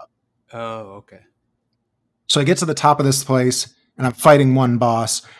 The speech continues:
Speaker 1: and then that boss gets defeated, and then another boss shows up, and there's a cutscene about this boss showing up. And then that boss gets interrupted, and a cutscene happens where another boss shows up, and I have to fight him. And then that boss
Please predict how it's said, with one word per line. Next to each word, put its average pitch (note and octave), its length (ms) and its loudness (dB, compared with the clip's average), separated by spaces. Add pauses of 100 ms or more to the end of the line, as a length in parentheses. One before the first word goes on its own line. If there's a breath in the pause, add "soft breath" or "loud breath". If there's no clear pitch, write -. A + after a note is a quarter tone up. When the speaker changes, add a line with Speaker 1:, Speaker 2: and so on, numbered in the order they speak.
(100)
Speaker 1:
and C3 100 -6
then A#2+ 180 -6
that C3+ 300 -2
boss B2+ 280 0
gets C3+ 160 -6
defeated, B2 400 -4
and B2 100 -4
then B2 100 -2
another B2 360 0
boss A#2 320 0
shows A#2+ 280 -4
up, A2+ 140 -8
and A#2+ 80 -4
there's A2 140 -6
a - 40 -16
cutscene - 600 -2
about A2 240 -4
this A#2 100 -8
boss A2+ 300 -8
showing G#2+ 260 -10
up. G2 160 -16 (300 soft breath)
And D3 180 0
then E3+ 320 -2
that D#3+ 300 -4
boss D#3 240 2
gets - 260 -6
interrupted, D#3 720 2
and C#3 100 0
a C3+ 80 -2 (100)
cutscene F3+ 520 -2
happens D3 400 -2
where C#3 120 2
another D#3+ 460 2
boss C3+ 340 0
shows C3+ 300 -2
up, C3+ 120 -4
and C3+ 80 -4
I C3 40 -2
have B2+ 120 -6
to A#2+ 60 -10
fight C#3+ 360 -6
him. E3+ 380 -4 (360 soft breath)
And D#3 100 -4
then E3+ 260 -2
that F#3 260 -2 (100)
boss F3 360 6